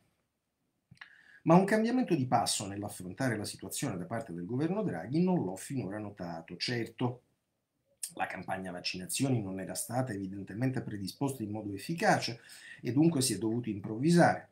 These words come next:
Resta il fatto che nel complesso delle inefficienze e disorganizzazioni burocratiche di cui l'Europa ha fatto mostra, noi risultiamo ai primissimi posti. Per l'ennesima volta è emerso il fallimento storico del regionalismo italiano,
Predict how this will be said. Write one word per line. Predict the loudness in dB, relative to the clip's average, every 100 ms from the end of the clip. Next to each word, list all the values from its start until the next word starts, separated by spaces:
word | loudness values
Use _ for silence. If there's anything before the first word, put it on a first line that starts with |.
| _ -20 -12
Resta | -2 2 2 0
il | -4
fatto | -6 -8 -10 -2 0
che | 0
nel | -6 -8
complesso | -6 -6 -2 0 2 2 0
delle | -4 -4
inefficienze | -4 -8 -10 -10 -4 0 2 2 0 0
e |
disorganizzazioni | -2 -2 -2 -2 -4 -4 -4 -2 0
burocratiche | 0 0 0 4 4 4 -2 -10
di | -10 -10
cui | -12
l'Europa | -10 -6 -4 -6
ha | -6
fatto | -8 -6 -2
mostra, | 0 -2 -2 -2
noi | 2 2 0 -2
risultiamo | -2 0 0 -4 -8 -6 -4 -2
ai | -2
primissimi | 0 -2 -4 -4 -2 -2
posti. | -4 -12 -18 -20 -20 -20 _ -16 -16 -14
Per | -8 -6
l'ennesima | -4 -4 -6 -6 -6 -2
volta | 0 0 -2 -10 -8
è | -8 -8
emerso | -8 -8 -8 -8
il | -8
fallimento | -8 -6 -6 -6 -8 -12
storico | -8 -6 -4 -6 -8
del | -8 -8
regionalismo | -10 -10 -10 -10 -12 -14
italiano, | -14 -10 -10 -10 -4 0 0